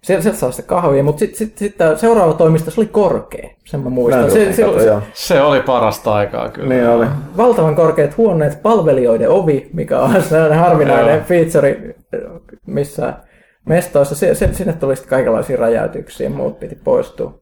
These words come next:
Speaker 3: Joo, mut se oli niin hyvä, kun se oli siinä tota Ruttapuiston
Speaker 2: Mm.
Speaker 3: kulmilla, että se oli ihan uskomaton sijainti kaikin
Speaker 2: Se
Speaker 3: puolin.
Speaker 2: oli, se oli paras toimisto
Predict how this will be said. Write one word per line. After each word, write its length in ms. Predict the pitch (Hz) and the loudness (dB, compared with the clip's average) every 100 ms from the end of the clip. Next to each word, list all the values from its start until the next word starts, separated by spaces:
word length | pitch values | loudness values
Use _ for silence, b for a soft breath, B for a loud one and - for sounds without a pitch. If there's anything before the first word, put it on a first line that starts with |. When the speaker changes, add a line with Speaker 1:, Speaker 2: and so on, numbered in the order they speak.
| - | -4
Speaker 3:
Joo, 460 | 135 131 127 120 104 | 2 4 4 2 -2
mut 180 | 127 - | -6 -2
se 100 | 143 | 0
oli 100 | 120 | 0
niin 220 | 135 120 | 0 0
hyvä, 140 | 113 | 0
kun 100 | 107 | -2
se 100 | - | -2
oli 140 | 110 104 | -2 -2
siinä 220 | 123 110 | -2 -4
tota 200 | - 107 | -4 -4
Ruttapuiston 680 | 101 107 - 101 95 - 107 | -4 -6 -8 -10 -10 -8 -8
Speaker 2:
Mm. 120 | 110 110 | -4 0
Speaker 3:
kulmilla, 340 | 101 98 95 | 0 -2 -6
että 100 | 95 | -6
se 60 | 104 | -4
oli 80 | |
ihan 100 | 101 - | -4 -4
uskomaton 600 | 113 - - 107 - 120 | -6 -8 -10 -10 -10 -10
sijainti 500 | - - - - - | -10 -10 -10 -12 -14
kaikin 400 | - - - - | -12 -12 -12 -10
Speaker 2:
Se 120 | - | -2
Speaker 3:
puolin. 240 | 139 104 - | 2 2 0
Speaker 2:
oli, 80 | 127 | -2
se 80 | |
oli 220 | 127 117 117 | 2 2 2
paras 360 | - 117 101 | 0 0 0
toimisto 400 | 104 98 98 - | 0 -2 -2 -10